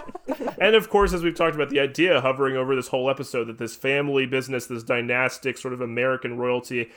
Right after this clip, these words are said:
Speaker 2: they're about to sell out and lose control to this faceless and impersonal tech behemoth.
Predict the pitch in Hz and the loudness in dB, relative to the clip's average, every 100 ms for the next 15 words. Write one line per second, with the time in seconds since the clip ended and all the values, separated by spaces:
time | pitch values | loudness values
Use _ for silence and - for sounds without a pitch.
0 | - 131 131 127 127 - 135 127 123 110 | -10 -4 0 0 -2 -4 2 2 2 -2
1 | 117 120 113 120 113 117 113 113 110 - | -4 -6 -6 -12 -6 -4 -4 -4 -10 -8
2 | 120 113 117 110 - 101 104 110 107 - | -4 -4 -4 -8 -8 -14 -10 -8 -8 -10
3 | 110 107 - 104 - 104 104 98 85 - | -14 -14 -14 -14 -12 -12 -10 -10 -12 -12
4 | - | -14